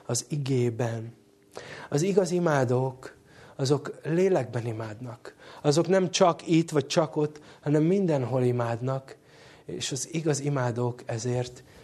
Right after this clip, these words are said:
megnyugvást találnak. Ha te, te háborúzol, Isten, hiszem, hogy hív téged ma, hogy vedd föl az ő, ő igáját. Jézus arra hív minket, mert Jézus maga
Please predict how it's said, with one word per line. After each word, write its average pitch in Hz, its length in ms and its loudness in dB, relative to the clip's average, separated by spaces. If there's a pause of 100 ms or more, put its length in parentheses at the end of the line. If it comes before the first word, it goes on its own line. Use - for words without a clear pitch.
(100)
megnyugvást 113 840 -6
találnak. 110 760 -12 (880)
Ha 135 120 -8
te, 160 240 2
te - 240 -4
háborúzol, 120 960 -2 (800)
Isten, 151 240 0
hiszem, 143 360 -2
hogy 123 180 -4
hív 131 320 -4
téged 113 480 -6
ma, 113 280 -8 (800)
hogy 123 380 -2
vedd 139 240 -2
föl 120 260 -2
az 117 140 -2
ő, 117 400 -2
ő 117 200 -8
igáját. 113 840 -12 (140)
Jézus 135 340 -4
arra 123 340 -6
hív 113 320 -6
minket, 120 580 -12 (600)
mert 117 400 -4
Jézus 139 520 0
maga 113 540 -4